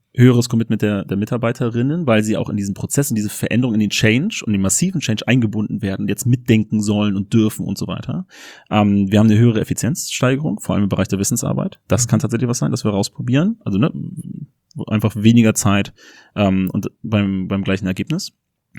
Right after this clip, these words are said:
Und was vor allem häufig genannt wird, wo ich mich, wo ich mir nicht ganz sicher bin, ob das immer auch der treibende Faktor ist, wenn ich mit den Geschäftsführern rede in meiner, in meiner Arbeit, Geschäftsführerinnen, ähm,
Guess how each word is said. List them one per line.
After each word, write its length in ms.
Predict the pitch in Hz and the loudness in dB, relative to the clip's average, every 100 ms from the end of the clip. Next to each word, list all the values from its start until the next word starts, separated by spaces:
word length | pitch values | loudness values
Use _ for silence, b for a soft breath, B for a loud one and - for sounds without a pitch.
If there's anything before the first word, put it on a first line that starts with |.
| - | 4
Und 280 | 131 143 | 4 6
was 180 | 147 - | 2 0
vor 240 | - - 101 | -2 -4 0
allem 280 | 113 139 | 2 2
häufig 300 | 120 110 107 | 2 0 -2
genannt 480 | - 95 101 165 - | -4 -2 2 2 2
wird, 460 | 165 208 247 - - | 0 0 -2 -8 -6
wo 80 | 113 | -2
ich 80 | 120 | 0
mich, 160 | 110 | -2
wo 200 | 127 113 | -4 -4
ich 80 | 117 | 0
mir 260 | 123 117 123 | 2 2 2
nicht 140 | - | 2
ganz 160 | 151 139 | 0 2
sicher 180 | 139 127 | 2 2
bin, 100 | 117 | 0
ob 100 | 120 | -2
das 120 | 113 | 0
immer 160 | 120 | 0
auch 140 | 95 - | 0 0
der 100 | 107 | 0
treibende 320 | - 104 104 | 2 0 0
Faktor 320 | - - 151 | -4 -4 -2
ist, 140 | 160 - | -2 -2
wenn 80 | |
ich 100 | 117 | -2
mit 80 | 113 | 0
den 120 | 107 | 0
Geschäftsführern 580 | 104 - - - 139 135 | 0 -2 -4 -2 0 0
rede 240 | 135 143 139 | 0 0 0
in 60 | |
meiner, 300 | 131 135 - | 0 -2 -2
in 100 | - | -4
meiner 260 | 123 127 131 | -4 -4 -4
Arbeit, 280 | 131 139 - B B B | -4 -6 -10 B B B
Geschäftsführerinnen, 760 | - 110 107 113 107 113 135 131 | -6 -4 -2 -2 0 2 2 2
ähm, 600 | - 110 107 107 104 123 | 2 2 2 2 0 -4